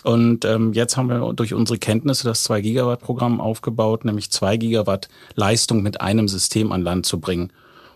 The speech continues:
Und das dann letztlich auch jetzt so strukturiert voranzubringen, dass wir mit vielen Partnern gemeinsam daran gearbeitet haben, ähm, das in die richtigen Wege zu leiten.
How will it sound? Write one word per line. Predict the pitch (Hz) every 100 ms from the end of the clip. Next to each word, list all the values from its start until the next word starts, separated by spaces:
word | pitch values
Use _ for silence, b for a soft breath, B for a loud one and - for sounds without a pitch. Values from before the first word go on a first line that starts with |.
| -
Und | 123 110 _ _ _ -
das | 110 135 -
dann | 120 120 113
letztlich | 110 117 - 120 113
auch | - 113 - -
jetzt | 107 117 -
so | 135 151 139
strukturiert | - 139 - 117 123 135
voranzubringen, | 131 120 123 - 120 120 123
dass | 107
wir | 117
mit | 110 107
vielen | - 120 127
Partnern | - 104 113 104 101
gemeinsam | 98 92 104 113 107 101 107 B B B
daran | - 95 101
gearbeitet | 92 85 98 98 95 -
haben, | 92 90 92 92
ähm, | 87 92
das | 87 85 - -
in | - 98
die | 101
richtigen | 95 101 101
Wege | 95 95 76
zu | -
leiten. | - - -